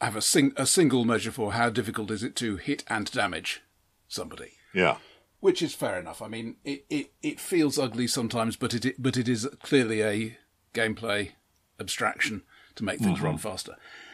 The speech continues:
Speaker 1: Pathfinder also adds, I think it, I think they call it damage reduction, which works like gerps D R and simply subtracts from the damage you take when you have been hit.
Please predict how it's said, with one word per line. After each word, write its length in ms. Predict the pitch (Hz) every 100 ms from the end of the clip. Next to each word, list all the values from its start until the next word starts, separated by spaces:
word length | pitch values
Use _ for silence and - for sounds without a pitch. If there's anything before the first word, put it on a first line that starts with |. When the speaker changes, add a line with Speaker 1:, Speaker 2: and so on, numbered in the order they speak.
| - - - _ _ _ -
Speaker 1:
Pathfinder 460 | 156 208 208 165
also 460 | - 220 220 - 143
adds, 580 | 120 120 120 104 - - -
I 140 | 120
think 300 | - 170 -
it, 100 | -
I 100 | 120
think 200 | - 175
they 80 | 156
call 180 | 147 123
it 80 |
damage 300 | 110 120 117
reduction, 560 | 123 117 120 - 104 98 - _ _ _ _ - _ - - _ _
which 340 | 131 143 -
works 320 | 139 127 127 127
like 200 | 113 113
gerps 320 | 123 110 -
D 180 | 135 120
R 260 | 127 110 107
and 180 | 107 107
simply 360 | - 117 110 104
subtracts 500 | 127 - 110 - -
from 180 | 113
the 80 | 98
damage 360 | 110 107 98 -
you 80 | 101
take 280 | 113 98
when 140 | 110 101
you 140 | 101
have 180 | 101 -
been 200 | 104 95
hit. 320 | 92 85 -